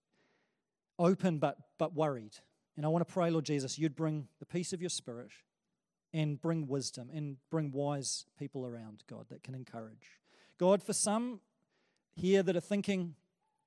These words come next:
and wondering about fasting from something else, I want to pray now, Holy Spirit, you just bring that to mind. God, if there's something that you're calling us to give up for a time, for a season,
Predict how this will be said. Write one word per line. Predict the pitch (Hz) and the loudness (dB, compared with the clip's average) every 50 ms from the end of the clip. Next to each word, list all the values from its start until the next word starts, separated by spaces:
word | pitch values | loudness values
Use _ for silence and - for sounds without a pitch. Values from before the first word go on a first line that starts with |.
| _ _ _ _ _ _ _ _ _ - - - - | _ _ _ _ _ _ _ _ _ -14 -12 -6 -4
and | 175 160 156 | -2 0 2
wondering | 151 170 175 185 170 175 170 160 156 156 | 4 4 4 4 4 4 2 2 0 -2
about | 175 151 160 156 147 175 - | -2 0 0 0 0 -2 -2
fasting | - 165 156 160 143 - - 165 147 | -2 0 2 2 0 0 -2 -4 -6
from | - - 151 143 | -6 -4 -4 -4
something | - - 170 156 - - 143 147 - | -2 0 -2 -2 -2 -2 -6 -4 -4
else, | 175 160 139 - - - | -2 -2 -2 -2 -2 -4
I | 175 | -4
want | 214 262 - | -4 -4 -4
to | - | -2
pray | 240 240 240 | -2 0 0
now, | 226 208 190 | 2 2 2
Holy | 180 185 165 | 2 2 0
Spirit, | - - - 175 160 160 | 0 0 2 2 2 2
you | 180 | 0
just | 185 233 196 - | -2 -4 -2 -2
bring | - 190 180 | 0 0 2
that | 170 156 - | 0 0 -2
to | 147 | -4
mind. | 139 139 139 135 123 113 104 104 - - _ _ _ _ _ _ _ _ _ _ _ _ _ _ _ _ _ _ _ _ _ _ _ _ _ _ _ _ _ _ _ _ _ _ _ _ _ _ _ _ _ _ _ _ - | -4 -4 -4 -4 -6 -8 -10 -16 -20 -20 _ _ _ _ _ _ _ _ _ _ _ _ _ _ _ _ _ _ _ _ _ _ _ _ _ _ _ _ _ _ _ _ _ _ _ _ _ _ _ _ _ _ _ _ 2
God, | 175 175 180 | 4 6 6
if | 170 | 6
there's | - - - | 4 2 0
something | - 208 208 233 233 | 0 -2 -2 -4 -6
that | 226 202 | -6 -4
you're | 202 185 | -4 -4
calling | - - - 175 165 165 156 156 | -4 -4 -2 -2 0 0 -2 -4
us | 139 - | -6 -8
to | - 123 | -8 -6
give | 123 139 123 | -6 -6 -6
up | 117 - - _ _ _ _ _ _ _ _ _ _ _ _ _ _ _ _ _ _ _ _ _ _ _ _ _ _ _ _ _ _ _ _ _ _ _ _ _ _ _ _ | -6 -8 -10 _ _ _ _ _ _ _ _ _ _ _ _ _ _ _ _ _ _ _ _ _ _ _ _ _ _ _ _ _ _ _ _ _ _ _ _ _ _ _ _
for | - - 139 | -8 -6 -6
a | 131 | -4
time, | - - 165 170 180 190 196 196 175 170 _ _ _ _ _ _ _ _ _ _ _ _ _ _ _ _ - | -2 -2 0 0 0 0 -2 -4 -8 -12 _ _ _ _ _ _ _ _ _ _ _ _ _ _ _ _ -10
for | 139 | -8
a | 131 | -8
season, | - - - 165 170 185 170 214 233 240 220 180 | -6 -4 -2 0 0 0 0 -2 -4 -6 -8 -10